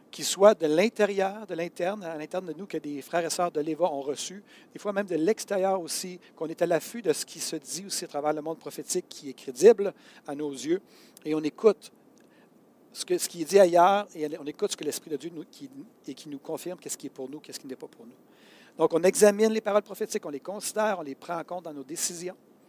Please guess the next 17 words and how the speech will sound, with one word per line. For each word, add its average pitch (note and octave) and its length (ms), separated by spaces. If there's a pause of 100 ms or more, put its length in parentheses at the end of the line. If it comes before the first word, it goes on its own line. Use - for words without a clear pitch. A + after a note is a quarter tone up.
(260)
On C3+ 80
utilise E3+ 360
aussi G3+ 400
les E3+ 160
paroles E3 240
prophétiques F3 440
pour D3+ 120
nous C#3 180
encourager F3+ 480
les E3+ 160
uns E3+ 60
les D#3+ 160
autres. F3 260 (360)
Puis C#3+ 120
on C#3+ 100
s'accorde E3 440
aussi E3+ 420